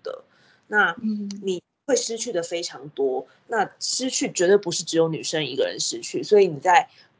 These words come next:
Speaker 1: 怀孕的过程当中，你有什么妈妈教室啊，或是妈妈的课啊，老-，老公一起上都可以，因为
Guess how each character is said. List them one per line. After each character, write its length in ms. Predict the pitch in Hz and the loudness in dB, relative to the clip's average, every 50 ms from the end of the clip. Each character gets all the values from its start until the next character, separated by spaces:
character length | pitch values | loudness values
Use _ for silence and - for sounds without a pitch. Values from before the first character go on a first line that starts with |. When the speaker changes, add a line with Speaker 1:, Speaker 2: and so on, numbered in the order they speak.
| _ _ | _ _
Speaker 1:
怀 200 | - 160 139 147 | -2 -2 0 0
孕 120 | 175 226 214 | 0 2 2
的 120 | 180 156 | 0 2
过 180 | - 202 190 170 | 2 2 0 2
程 140 | 170 160 | 0 -4
当 120 | 160 156 160 | -4 -4 -4
中， 140 | 165 165 165 | -4 -4 -2
你 60 | 160 | -2
有 100 | 156 165 | -2 -4
什 100 | 160 160 | -4 -6
么 120 | 139 113 | -8 -4
妈 160 | 160 165 165 | 0 0 0
妈 80 | 156 160 | 0 0
教 200 | - 175 151 139 | 0 0 0 0
室 240 | 156 - - - 165 139 | 0 -4 -6 -4 -2 -2
啊， 100 | 127 143 | -2 -2
或 100 | 160 165 | -4 -6
是 80 | 160 | -8
妈 160 | 165 165 156 | -6 -6 -4
妈 140 | 160 156 156 | -4 -4 -2
的 140 | 151 151 143 | -2 -2 -4
课 400 | - _ - - - 240 180 156 | -4 _ -10 -4 0 2 2 2
啊， 240 | 156 135 143 151 - - - - _ _ - | 2 0 -2 -4 -6 -12 -20 -20 _ _ 0
老-， 260 | 165 175 160 - - 107 - | 4 6 6 6 4 0 -2
老 100 | 180 - | 0 0
公 200 | - 196 202 233 | 0 0 -2 -2
一 20 | |
起 160 | 247 - - - | -2 -6 -8 -8
上 300 | - - 220 170 156 156 | -6 -4 -4 -6 -4 -2
都 120 | 175 175 | -2 -2
可 280 | 170 170 - - - 135 | -2 -2 -6 -6 -4 -4
以， 100 | 139 90 | -4 -4
因 120 | 104 190 | -4 -4
为 180 | 220 220 208 196 | -2 -2 -2 -4